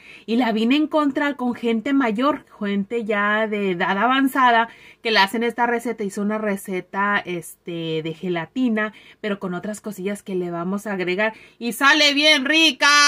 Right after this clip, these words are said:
A mí me gusta ir a ese restaurante porque nomás ahí he visto que la venden esa. Este, y se supone que esta,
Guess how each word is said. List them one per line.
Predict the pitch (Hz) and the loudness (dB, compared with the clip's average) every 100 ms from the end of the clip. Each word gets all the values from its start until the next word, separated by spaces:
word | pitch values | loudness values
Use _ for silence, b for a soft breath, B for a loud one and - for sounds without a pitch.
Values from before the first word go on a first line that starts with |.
| 285 247 B B | 6 2 B B
A | 262 | -2
mí | 311 | 2
me | 330 339 | 4 4
gusta | 330 - 330 | 4 2 4
ir | |
a | 330 | 4
ese | 339 349 | 4 2
restaurante | 320 302 262 254 269 262 311 | 2 2 0 0 2 2 0
porque | 285 - 247 | -2 -4 -2
nomás | 240 240 254 | 0 2 2
ahí | 294 285 285 | 2 0 0
he | |
visto | 269 277 - 277 | 0 -4 -4 -4
que | |
la | 240 214 | -2 0
venden | 214 240 254 | 0 0 2
esa. | 262 277 156 - _ _ _ _ _ _ _ - | 0 0 -6 -12 _ _ _ _ _ _ _ -4
Este, | 233 220 - | -2 -2 -4
y | 220 | -4
se | 233 | -4
supone | 214 196 220 220 254 | -4 -4 -2 -2 -2
que | 262 | -2
esta, | 240 - 254 254 | -4 0 2 2